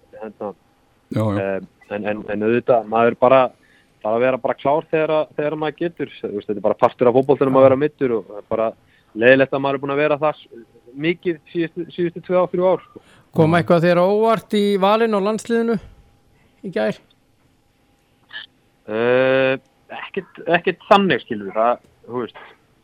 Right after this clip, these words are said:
Speaker 1: auðvitað er náttúrulega leiðilegt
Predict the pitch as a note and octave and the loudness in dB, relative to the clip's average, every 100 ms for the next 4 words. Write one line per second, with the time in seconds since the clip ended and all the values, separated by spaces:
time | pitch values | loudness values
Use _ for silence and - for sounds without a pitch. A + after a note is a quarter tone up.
0 | _ _ - A#2 C3 C#3+ C#3 C3+ C#3+ D3 | _ _ -6 -2 0 2 2 2 4 4
1 | C3+ - _ _ _ _ _ _ _ _ | 2 -4 _ _ _ _ _ _ _ _
2 | A#2+ B2+ C#3+ D3 C#3+ | -10 -8 -6 -8 -12